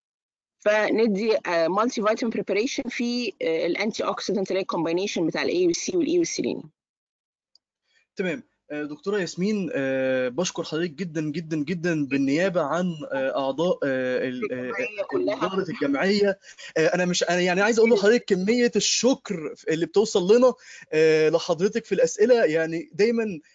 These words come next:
Speaker 2: آه، حضرتك وجودك معانا متألق جدًا، جدًا، آه، وبنشكر حضرتك جدًا، وكل ال-، المتفرجين علينا النهاردة بيشكروا حضرتك، آه،
Speaker 1: ميرسي.
Speaker 2: و، آه، ب-، بنرحب حضرتك دايمًا معانا إن شاء الله يا فندم. دكتور ياسمين، شكرًا جدًا لحضرتك يا فندم.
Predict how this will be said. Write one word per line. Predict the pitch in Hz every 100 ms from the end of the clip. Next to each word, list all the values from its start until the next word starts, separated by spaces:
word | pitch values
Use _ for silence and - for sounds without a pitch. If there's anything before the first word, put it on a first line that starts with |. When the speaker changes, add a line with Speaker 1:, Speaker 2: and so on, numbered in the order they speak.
| _
Speaker 2:
آه، | 156 160 156 156
حضرتك | 165 170 208 208
وجودك | 170 190 208 165
معانا | 160 202
متألق | 180 170 - 202 196 185
جدًا، | 196 180
جدًا، | 175 220 220 220 - _ _
آه، | 160 165
وبنشكر | 160 214 226 185 175 226 - 185
حضرتك | 175 208 180
جدًا، | 185 190 220 196
وكل | 185 233 254 226 160
ال-، | 165 165 165
المتفرجين | 165 165 160 170 170 165 165 220
علينا | 190 208
النهاردة | 196 170 196 180
بيشكروا | 151 - 208
حضرتك، | - 147 190 - 254 _ _ - _ 156
آه، | 160 165 170
Speaker 1:
ميرسي. | 202 214 240 226
Speaker 2:
و، | - - 160 160
آه، |
ب-، | 160 165 170
بنرحب | 170 202 220 202
حضرتك | 190 180 214
دايمًا | 175 208 214
معانا | 196 165 190
إن | 180
شاء | - 165
الله | 165
يا | 156
فندم. | 135 123
دكتور | 139 - 175
ياسمين، | 156 202
شكرًا | 196 185
جدًا | 170 160 156
لحضرتك | 147 - -
يا | -
فندم. | 113 -